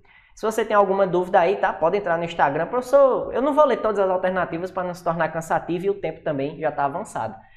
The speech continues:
Mas, professor, eu queria que o senhor explicasse tal alternativa. Manda pra mim." Ou até mesmo se tu tiver alguma questão aí que eu não trago na aula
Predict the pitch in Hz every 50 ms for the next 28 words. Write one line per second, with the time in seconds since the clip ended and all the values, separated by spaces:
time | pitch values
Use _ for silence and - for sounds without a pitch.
0 | - _ _ 151 151 160 170 170 - - - - - _ _ _ - - 240 254
1 | 277 277 254 247 233 240 233 - 254 254 254 254 262 302 302 - 233 208 170 -
2 | - 165 165 165 160 165 165 170 175 - 151 127 135 139 170 214 220 226 - 202
3 | 180 147 156 175 196 170 143 - - - 185 220 233 262 240 233 226 226 - 233
4 | - 254 233 - 285 240 190 185 180 180 175 170 170 170 - 190 196 196 - -
5 | 147 143 143 143 135 123 117 113 110 - - _ - - 139 139 143 151 151 143
6 | 139 147 - 135 131 127 123 139 139 135 127 120 120 120 120 120